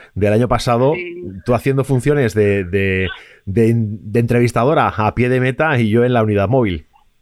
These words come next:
Speaker 2: Sí, sí, sí, sí. Yo, la verdad que yo llevo unos cuantos años colaborando con, con la escudería de, de ese rally y, bueno, siempre se echa una mano, para eso estamos.
Speaker 1: Bueno, además tú eres una persona que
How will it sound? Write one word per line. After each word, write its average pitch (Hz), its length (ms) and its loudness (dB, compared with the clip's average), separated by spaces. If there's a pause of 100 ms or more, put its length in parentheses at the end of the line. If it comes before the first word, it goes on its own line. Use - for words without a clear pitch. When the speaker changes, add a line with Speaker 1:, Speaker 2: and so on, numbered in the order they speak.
(600)
Speaker 2:
Sí, 185 380 0
sí, 185 200 -2
sí, 180 160 -6 (100)
sí. 180 280 -4
Yo, 190 240 -4
la 190 120 -4
verdad 190 220 -2
que 190 160 -8
yo 196 120 -6
llevo 190 240 -10
unos 196 240 -12
cuantos 190 260 -12
años 196 220 -10
colaborando 190 600 -10
con, 185 140 -16 (880)
con 185 160 -12
la 185 80 -6
escudería 190 580 -6
de, 180 520 -8
de 185 80 -12
ese 196 160 -8
rally 214 420 -4
y, 196 40 -4
bueno, 190 340 -8
siempre 185 580 -8 (640)
se 202 80 -6
echa 202 160 -6
una 190 140 -4
mano, 160 320 -8
para 190 160 -6
eso 202 100 -12
estamos. 165 400 -12 (380)
Speaker 1:
Bueno, 92 200 -8
además 82 160 -10
tú 101 80 -4
eres 95 160 -6
una 101 100 -4
persona 95 240 -4
que 90 300 -6